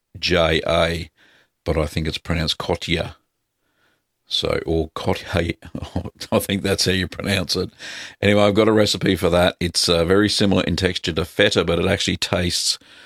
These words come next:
more like Parmesan or Parmigiano Reggiano. Uh, and it's only aged for about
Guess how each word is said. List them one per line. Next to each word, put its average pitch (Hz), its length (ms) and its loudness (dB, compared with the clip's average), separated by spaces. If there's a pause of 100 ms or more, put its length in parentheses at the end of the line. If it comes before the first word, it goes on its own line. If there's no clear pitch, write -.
(220)
more 87 320 2
like 82 480 2
Parmesan 80 880 0 (420)
or 78 120 -6
Parmigiano 78 720 -2
Reggiano. 78 720 -2 (720)
Uh, 76 400 -2
and 80 160 -2
it's 76 220 -2
only 85 240 2
aged 82 400 0
for 82 160 -2
about 76 420 0